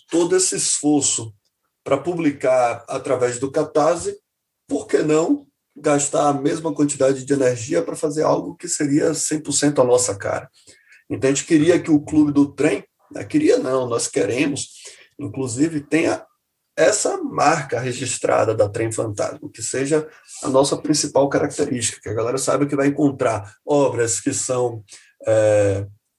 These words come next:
grandes pérolas aí dos quadrinhos mundiais e que por algum motivo ficaram inéditas no Brasil, né? Que a gente não, a gente vai publicar obras aí como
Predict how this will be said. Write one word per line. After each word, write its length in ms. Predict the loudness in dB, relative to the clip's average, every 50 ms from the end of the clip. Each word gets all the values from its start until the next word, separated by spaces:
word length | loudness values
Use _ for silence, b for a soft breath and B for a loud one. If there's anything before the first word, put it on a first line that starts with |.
| _ _ _ _ -16 -6
grandes 560 | -2 0 2 4 4 2 2 0 -2 -2 -2
pérolas 640 | -4 -2 0 2 2 4 4 2 2 2 0 0 0
aí 120 | -4 -4
dos 200 | -4 -6 -6 -6
quadrinhos 400 | -2 -2 -4 -2 -4 -8 -8 -8
mundiais 500 | -8 -8 -4 0 2 2 4 2 2 0
e 60 | -4
que 100 | -10 -10
por 160 | -6 0 2 2
algum 220 | 2 2 0 -2
motivo 760 | 2 2 2 2 2 -2 0 0 2 2 0 0 0 -2 -2 B B B B B B
ficaram 680 | -10 -10 -8 -4 0 2 2 4 4 2 2 0 0 0
inéditas 680 | 0 0 2 2 2 2 2 0 -2 -6 -8 -8 -8
no 100 | -8 -8
Brasil, 540 | -4 -2 -2 -2 -2 -2 -6 -6 -6 -8 -8
né? 200 | -8 -10 -12 -12 -14
Que 160 | -12 -10 -8
a 60 | -8
gente 260 | -6 -6 -6 -6 -4 -4
não, 200 | -4 -4 -6 -10 _ b b b b b b b b b _ -8
a 60 | -4
gente 80 | 2 4
vai 100 | 4 4
publicar 520 | 4 0 -2 -2 -2 -2 -2 -2 0 0
obras 460 | 0 0 0 -2 -2 -2 -4 -2 -2
aí 180 | -2 0 0 -2
como 600 | -2 -2 -4 -2 0 0 0 0 -2 -8 -10 -14